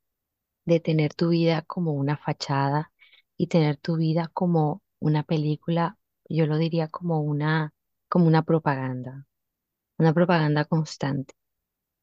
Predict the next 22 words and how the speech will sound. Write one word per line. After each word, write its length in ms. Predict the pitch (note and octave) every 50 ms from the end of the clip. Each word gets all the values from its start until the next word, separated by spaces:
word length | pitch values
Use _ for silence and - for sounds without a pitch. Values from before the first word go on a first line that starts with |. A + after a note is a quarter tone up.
| _ _ _ _ _ _
Y 680 | - F3+ F#3 F3+ F3+ F3+ F3 E3+ E3+ E3 E3 D#3+ D#3 - -
en 160 | D#3 F3 F3
el 320 | F3 F3 E3+ E3 E3 D#3+
sentido 400 | - - F3+ F3 D#3+ - D#3+ D#3+
de 60 | E3+ F#3
las 120 | G3+ G3+
relaciones, 540 | F#3+ F3+ E3 D#3+ D#3 - - D#3+ D#3 D#3+ D#3+
amistades, 500 | E3+ E3 D#3+ D3+ - - D3+ D3 D#3 D#3 -
pareja, 400 | - D#3+ D3+ D3 D3+ D3 D#3+ D#3
de 60 | D3+
todo, 400 | - - D3+ D3+ D3+ E3 F3+ - _ _ _ _ _ _ _ _ - - _ _ _ _ _ _ _ _ _ _ _ _
yo 160 | - E3+ E3+
lo, 360 | E3 E3 E3+ F3 F3+ F3 A3+ - - _ -
yo 180 | - F3+ F3+
lo 180 | E3 F3 F3 F3
veo 480 | F3 F3+ F3 F3 F#3 G3 G3+ - - - _ _
en 280 | - F3 F3 F3 E3+ E3+
las 140 | F3 D#3
personas 460 | - - E3 D#3 - E3 D#3 D#3 C#3+ -
que, 560 | - - F3+ F3 F3 E3 D#3+ D3+ C#3 C3+ D3+ - _ _ _ _ _ _ _ _ _ _ _ _ _ _ _ _ _ _ _ _ _ _ _ _ _ _ _ _ _ _ _
que 420 | - - F#3+ F#3 F3 E3+ E3 D#3+ D#3
simplemente 1400 | - - E3+ D#3 D3+ E3+ F3 F3 F3+ F3 F3 F3 E3 - - F#3+ F#3 F#3 F#3 F3 F3 E3 D#3+ D3+ D3 D#3+ -